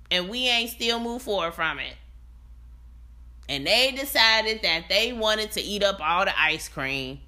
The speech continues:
<laughs> And so mommy don't have her little ice cream to be able to cover up all her issues and pain and worries from that,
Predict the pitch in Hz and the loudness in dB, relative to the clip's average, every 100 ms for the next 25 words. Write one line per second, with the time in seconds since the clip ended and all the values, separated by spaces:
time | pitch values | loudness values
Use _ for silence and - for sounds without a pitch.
0 | - 180 - - - - - - 226 202 | -2 0 0 -6 -6 -8 -8 2 2 2
1 | 226 190 190 233 247 240 220 196 220 196 | 0 2 2 0 -2 0 0 4 4 4
2 | 196 196 - - - - 240 247 240 240 | 4 0 -4 -14 -16 2 6 6 4 0
3 | 226 220 214 214 226 233 285 - 277 233 | 0 2 0 2 4 4 2 -4 0 2
4 | 220 208 202 208 - - 233 214 226 - | 2 0 -2 -6 -14 -6 -2 0 -2 2
5 | 196 220 214 202 - 247 262 226 - 220 | 4 4 0 -6 0 0 2 -2 2 2
6 | 214 - 185 208 226 285 220 214 208 240 | 2 0 2 4 4 2 2 2 0 0
7 | 240 - 202 190 190 190 196 - - 160 | 0 -2 -4 -4 -4 -4 -8 -14 -2 0
8 | 190 - 226 214 208 202 196 190 190 185 | 0 4 4 6 2 0 -2 -2 -4 2
9 | 214 214 208 233 226 196 202 214 208 | 2 2 -2 -4 -2 -2 4 4 4